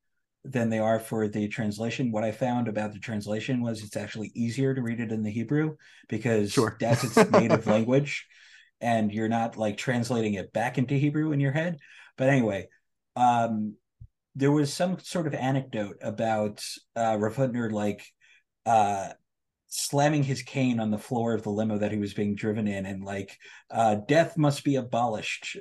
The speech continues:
Speaker 1: Uh, like, uh, Mashiach must come and death must be abolished." Like, this was on his mind. It's a big theme.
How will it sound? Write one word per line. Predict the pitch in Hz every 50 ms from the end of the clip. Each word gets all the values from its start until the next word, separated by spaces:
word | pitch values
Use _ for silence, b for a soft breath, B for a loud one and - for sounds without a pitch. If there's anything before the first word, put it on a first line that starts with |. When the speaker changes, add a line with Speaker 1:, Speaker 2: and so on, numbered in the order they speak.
| -
Speaker 1:
Uh, | 113 113 113 110 113 110 110 117 113
like, | 120 117 113 107 104 - -
uh, | 147 131 117 110 113 113 110
Mashiach | 113 113 - - 170 156 156 151 -
must | 143 131 - -
come | - 143 139
and | 131 120
death | 117 135 131 131 -
must | 135 120 - -
be | 127 117
abolished." | 113 104 113 110 110 104 107 110 - -
Like, | 113 113 -
this | 156 156 151
was | - 170 147 135 - b b b b b b b b b _ -
on | 117 131 135 135 135 131
his | 117 120 131 120 117 - 117
mind. | 113 104 104 110 120 135 156 175 180 170 -
It's | - 131 120 113 - 123
a | 110
big | 104 104 - 127 127 123 127 -
theme. | - - 120 120 127 143 180 190 185